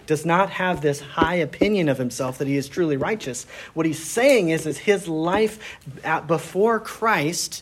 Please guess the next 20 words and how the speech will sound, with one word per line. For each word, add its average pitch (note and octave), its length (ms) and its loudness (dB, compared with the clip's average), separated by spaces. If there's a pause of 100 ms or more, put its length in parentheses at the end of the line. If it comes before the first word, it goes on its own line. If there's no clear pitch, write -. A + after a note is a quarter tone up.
(600)
he F#3 480 -2
lived A#3 380 0
his G#3 200 -2
life, D3+ 380 -4 (240)
uh, D#3+ 340 -2
with A3+ 480 -2
su-, - 300 -2
uh, D#3+ 400 -4
a C3 140 -6
high G#3 380 -4
degree F#3+ 400 0
of D#3+ 120 2
obedience D3 880 0 (240)
to A3 240 0
God's E3 400 2
commandments D#3+ 460 -2
in E3 80 -2
the D3 100 2
Old C#3+ 200 0
Testament, D3 640 -6